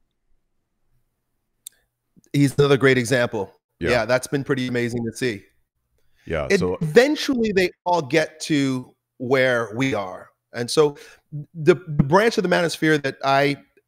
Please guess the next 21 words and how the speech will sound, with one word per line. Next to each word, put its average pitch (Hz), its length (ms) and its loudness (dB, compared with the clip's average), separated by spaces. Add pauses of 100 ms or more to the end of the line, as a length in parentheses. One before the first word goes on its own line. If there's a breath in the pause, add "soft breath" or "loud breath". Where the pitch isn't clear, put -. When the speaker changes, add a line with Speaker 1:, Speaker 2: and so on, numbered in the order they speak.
(420)
Speaker 1:
embody 135 680 0
and 117 160 -6
stand 135 380 0
in, 117 160 -4
we 120 160 -4
like 123 240 0
to - 200 -14
refer 113 420 -4
to 110 360 -8
as 101 360 -8
the 104 120 -8
patriarchy, 98 640 -10 (300)
the 92 80 -20
patriarchs, - 720 -10
fathers, - 640 0 (400 soft breath)
right? 139 200 2
And 165 120 -2
so 165 180 2
ult-, 208 300 0
the 185 140 -2
ultimate 226 420 4